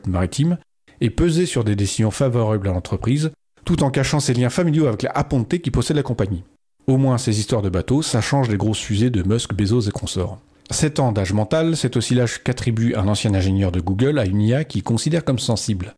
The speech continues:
Google a mis l'ingénieur en congé forcé sans préciser si oui ou non ces assertions étaient vraies. Toujours est-il que la citation de l'I A remontée par l'ingénieur pose question.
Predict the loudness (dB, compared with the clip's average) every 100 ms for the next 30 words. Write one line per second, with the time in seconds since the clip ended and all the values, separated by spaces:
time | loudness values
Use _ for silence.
0 | _ _ _ _ -4 0 2 2 2 2
1 | 2 2 2 2 2 0 0 0 0 -2
2 | -2 -2 0 -2 0 0 0 2 2 2
3 | 2 4 4 4 4 2 0 0 0 2
4 | -2 -2 -2 0 0 0 -4 -6 _ _
5 | _ 2 4 4 2 0 -2 0 -2 -2
6 | -2 -2 0 0 0 2 2 2 2 2
7 | 2 0 -2 -2 0 0 2 0 0 -2
8 | 0 -2 -2 -6